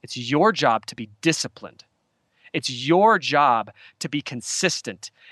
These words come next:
and to stand up, okay? And that's really calling leaders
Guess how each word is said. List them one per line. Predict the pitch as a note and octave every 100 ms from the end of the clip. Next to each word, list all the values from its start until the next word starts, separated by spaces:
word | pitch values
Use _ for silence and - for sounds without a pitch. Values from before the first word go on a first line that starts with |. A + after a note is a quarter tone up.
| -
and | C#3+
to | B2
stand | - - D3 D#3+ E3+ C#3
up, | G2 - _ _ _ _
okay? | - D3+
And | C3 C#3+
that's | D3+ G#3 D3 C3+
really | G3+ A#3 F#3
calling | - F#3 F#3+ F3 C#3+
leaders | D3 C#3+ C3+